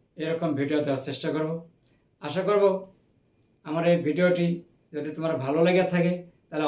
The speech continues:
অবশ্যই কমেন্টস দিতে বাধ্য হবে কিন্তু, ঠিক আছে? কমেন্টস কিন্তু অবশ্যই দেবে। আর সেই সাথে আমার এই ভিডিও ক্লাসটি যারা YouTube চ্যানেল থেকে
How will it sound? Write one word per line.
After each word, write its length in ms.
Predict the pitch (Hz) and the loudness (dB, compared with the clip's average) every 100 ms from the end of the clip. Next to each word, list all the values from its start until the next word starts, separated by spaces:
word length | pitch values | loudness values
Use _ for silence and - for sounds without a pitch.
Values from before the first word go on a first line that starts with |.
| 151 | 4
অবশ্যই 480 | 190 226 - 202 156 - - _ _ _ - | 4 2 4 4 4 0 -12 _ _ _ -4
কমেন্টস 320 | 160 170 165 - - _ - - | 0 0 -2 -8 -18 _ -18 -8
দিতে 240 | 151 151 180 226 - _ _ _ _ _ _ _ _ _ _ _ _ _ _ - | -6 -2 -2 -2 -8 _ _ _ _ _ _ _ _ _ _ _ _ _ _ -14
বাধ্য 260 | 240 156 170 151 | -6 -4 0 0
হবে 140 | 123 139 | -2 -6
কিন্তু, 200 | 123 - - _ _ _ - | -12 -14 -20 _ _ _ -6
ঠিক 100 | 170 | -2
আছে? 140 | 175 185 - - | 0 2 0 -2
কমেন্টস 260 | 160 170 - | -2 -2 -2
কিন্তু 140 | 175 175 | 2 4
অবশ্যই 300 | 180 175 190 165 | 4 2 0 0
দেবে। 160 | 123 - - _ _ _ _ _ _ _ _ _ _ _ _ - | -2 -6 -18 _ _ _ _ _ _ _ _ _ _ _ _ -10
আর 180 | 151 151 - | -4 -4 0
সেই 160 | 196 190 | 2 2
সাথে 160 | 208 202 | 0 2
আমার 140 | 190 190 | 4 4
এই 60 | 185 | 4
ভিডিও 180 | 170 180 180 | 4 2 2
ক্লাসটি 280 | 180 175 180 | 2 0 2
যারা 140 | 170 165 | 4 6
YouTube 260 | 165 185 185 | 6 4 -2
চ্যানেল 200 | 175 175 165 | 0 0 2
থেকে 140 | 165 | 0